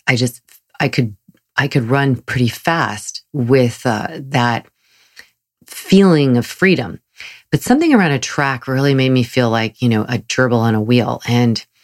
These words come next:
mentally exhausted me. So I had a track meet and it was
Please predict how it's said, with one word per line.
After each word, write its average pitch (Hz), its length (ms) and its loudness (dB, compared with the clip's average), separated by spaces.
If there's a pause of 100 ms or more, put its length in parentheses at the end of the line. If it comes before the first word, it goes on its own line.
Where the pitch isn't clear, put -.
(280)
mentally 143 800 4
exhausted 113 720 -4
me. - 160 -8 (640)
So 139 260 0
I 147 100 -2
had 196 120 0
a 196 60 -2
track 135 360 -6
meet 123 240 0
and 135 100 -4
it 156 60 0
was 202 180 -2